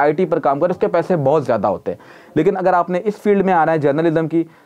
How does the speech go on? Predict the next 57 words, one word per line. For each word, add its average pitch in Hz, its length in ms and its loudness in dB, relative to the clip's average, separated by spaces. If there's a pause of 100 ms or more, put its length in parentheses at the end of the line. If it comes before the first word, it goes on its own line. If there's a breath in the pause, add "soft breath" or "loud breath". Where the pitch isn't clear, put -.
तो 160 80 2
ये 190 140 4
एक 190 160 0
मुश्किल 156 380 -2
तरीन 139 240 0
फील्ड 101 300 -4
है। 90 120 -4 (140)
आप 143 300 0
इसके 170 260 -4
अंदर 156 300 0
पैसे 156 420 0
या 151 120 4
नाम 131 300 0
बनाना, 151 380 0 (300 loud breath)
ये 170 140 4
आसान 165 540 0
बात 151 240 0
नहीं 127 100 -4
है। 127 60 0
नज़र 160 200 0
आता 165 280 0
है 196 60 2
आपको 165 180 -2
कि 147 80 -10
शायद 147 300 0
ये 147 80 -2
सब 135 180 -6
कुछ 143 180 -4
हो 131 120 2
जाएगा, 160 200 2
लेकिन 160 280 0
इतना 165 240 -2
कोई 151 160 -2
आसान 123 420 0
नहीं 123 180 0
है। 139 100 2
इतने 170 180 -2
बड़े-बड़े 151 280 0
सांप 139 320 0
बैठे 135 260 0
हुए 139 100 0
हैं 135 60 0
मार्केट 123 380 0
में, 151 160 -2 (300 loud breath)
आप 160 140 0
किसको 233 300 0
बीट 135 200 -2
करेंगे? 98 420 -6 (220 soft breath)
किसी 175 220 0
एक 185 240 4
को 202 80 2
भी 180 120 0
आप 143 140 2
बीट 139 320 -2
नहीं 143 300 0
कर 127 120 0
सकते। 101 400 -6